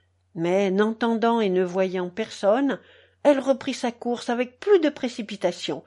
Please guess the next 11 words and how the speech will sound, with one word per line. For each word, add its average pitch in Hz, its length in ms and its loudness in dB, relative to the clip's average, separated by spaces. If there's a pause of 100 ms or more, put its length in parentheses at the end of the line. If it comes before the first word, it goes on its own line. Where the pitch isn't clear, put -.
(460)
et 277 100 4
franchit 285 640 -2
comme 370 200 6
un 311 120 6
trait 294 380 2 (120)
les 214 120 -2
portes 233 400 -4
du 240 140 -6
château 254 340 -4
de 233 80 -4
Moran. 240 420 -2